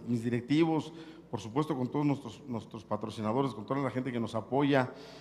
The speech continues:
eh, nos comprometemos siempre a ganar. Y nuestro compromiso, ahora que ha empezado este nuevo proceso, que hemos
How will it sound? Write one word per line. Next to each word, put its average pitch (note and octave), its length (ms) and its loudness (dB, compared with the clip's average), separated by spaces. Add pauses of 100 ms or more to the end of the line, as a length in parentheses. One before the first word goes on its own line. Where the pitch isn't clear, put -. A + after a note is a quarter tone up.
(200)
eh, A2 520 0
nos B2 200 0
comprometemos A#2+ 600 0
siempre D3 300 -2
a C3 40 4
ganar. A2+ 380 -2 (760)
Y B2+ 80 4
nuestro B2 260 2
compromiso, D#3 1120 4
ahora D3 280 4
que D#3+ 80 0
ha - 20 4
empezado D3 480 6
este D3 200 2
nuevo D3+ 440 8
proceso, C#3 460 0
que B2 80 -4
hemos C3+ 240 -2